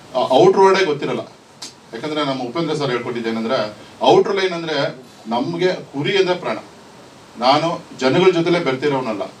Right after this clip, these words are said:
ಅದನ್ನ ಪ್ರೀತಿ ಮಾಡೋನು ಒಬ್ರು ಬಂದು ನನಗೆ, ಅಂದ್ರೆ ಆ ಹೆಸರುಗಳೆಲ್ಲ ಹೇಳಕ್ಕಾಗಲ್ಲ, ಅಂದ್ರೆ ವಿಲನ್ಗಳು ಆಗ್ಲಿ ಇವರಾಗ್ಲಿ, ಅದ್ ಬಂದು ತೊಂದರೆ ಕೊಟ್ಟಾಗ ಆ ಮನುಷ್ಯ ಸಿಡಿದು ಬಿಡೋದೇ ಕುರಿ ಕಾಯೋನು ಅಂತ ಒಂದು ಸಿನಿಮಾ. ಯಾಕಂದ್ರೆ ಯಾವುದೇ ವಸ್ತುನ,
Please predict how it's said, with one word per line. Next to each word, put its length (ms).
ಅದನ್ನ 280
ಪ್ರೀತಿ 380
ಮಾಡೋನು 340
ಒಬ್ರು 500
ಬಂದು 320
ನನಗೆ, 360
ಅಂದ್ರೆ 360
ಆ 40
ಹೆಸರುಗಳೆಲ್ಲ 600
ಹೇಳಕ್ಕಾಗಲ್ಲ, 600
ಅಂದ್ರೆ 180
ವಿಲನ್ಗಳು 520
ಆಗ್ಲಿ 520
ಇವರಾಗ್ಲಿ, 340
ಅದ್ 220
ಬಂದು 260
ತೊಂದರೆ 300
ಕೊಟ್ಟಾಗ 300
ಆ 120
ಮನುಷ್ಯ 320
ಸಿಡಿದು 260
ಬಿಡೋದೇ 500
ಕುರಿ 200
ಕಾಯೋನು 340
ಅಂತ 120
ಒಂದು 200
ಸಿನಿಮಾ. 280
ಯಾಕಂದ್ರೆ 520
ಯಾವುದೇ 460
ವಸ್ತುನ, 300